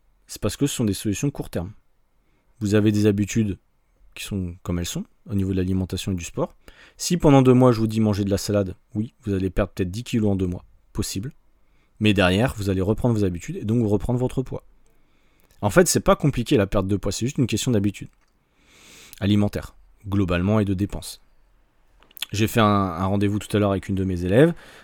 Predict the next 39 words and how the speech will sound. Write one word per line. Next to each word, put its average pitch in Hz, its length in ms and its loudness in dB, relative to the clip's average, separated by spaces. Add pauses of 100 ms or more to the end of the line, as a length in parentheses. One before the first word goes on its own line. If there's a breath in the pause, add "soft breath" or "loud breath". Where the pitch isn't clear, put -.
(140 loud breath)
Euh, 87 600 -2 (400)
elle 104 120 2
avait 101 200 4
perdu, 110 580 2 (340)
bon, 85 180 -4
allez, 80 180 -6 (440)
je - 160 -12
sais - 120 -10
plus 113 120 -2
exact-, 98 180 0
com-, 104 280 0
combien 107 200 2
de 101 40 2
kilos 107 240 2
exactement, 110 400 4
mais 175 80 6
c'était - 240 0
pas - 220 0
ex-, - 200 0
c'était - 400 -6
pas - 160 2
exceptionnel. 120 600 0
J'ai 90 60 -4
déjà 107 120 0
des 104 100 0
gens 120 140 2
qui - 80 -6
ont 98 40 -6
perdu 101 220 -2
beaucoup 127 340 -2
plus 117 160 0
de 101 100 2
poids, 175 140 0
mais 175 80 0
ça - 120 -4
dépend 104 240 0
d'où 110 120 2
l'on 101 120 4
part. - 240 -10